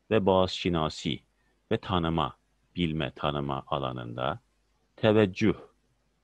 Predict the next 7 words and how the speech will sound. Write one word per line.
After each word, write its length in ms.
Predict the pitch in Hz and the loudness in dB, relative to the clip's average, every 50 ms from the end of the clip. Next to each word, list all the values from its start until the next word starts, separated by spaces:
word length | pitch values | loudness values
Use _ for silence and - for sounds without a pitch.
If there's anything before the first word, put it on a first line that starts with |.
| _ _ _ _ _ _ - | _ _ _ _ _ _ -6
bu 100 | 110 95 | -2 -2
da 100 | 104 95 | 0 0
yani 140 | 95 95 92 | 0 -2 -2
odaklanma, 800 | - - 95 85 87 82 - - 85 80 80 78 76 71 67 - | 0 0 2 2 2 0 0 -2 -2 -2 -2 -2 -2 -4 -4 -4
dikkat 560 | - 85 - _ - - 73 - - - - | -6 -8 -8 _ -4 -2 -2 -2 -4 -6 -4
alanında. 640 | - 78 71 67 62 62 62 58 57 - 60 65 82 - _ _ _ _ _ _ _ _ _ _ _ | -2 -2 -2 -2 -4 -6 -10 -12 -10 -10 -8 -8 -8 -10 _ _ _ _ _ _ _ _ _ _ _
Hafıza, 720 | - 113 110 110 107 - 123 110 101 107 113 92 92 113 | 0 2 2 2 2 0 -2 0 2 4 4 4 2 0